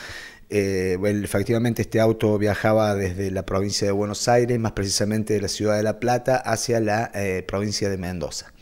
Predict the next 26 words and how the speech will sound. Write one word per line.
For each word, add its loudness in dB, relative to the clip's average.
Es -2
un -4
Citroën -2
Aircross, 0
eh, -4
modelo 0
C -4
tres. -2
Eh, -4
bueno, 0
eh, -4
por -2
un -4
breve 2
lapso -2
de 0
tiempo 0
se -6
trabajó 0
en -6
forma -2
conjunto, -4
como -4
dije -4
anteriormente, -2
con -6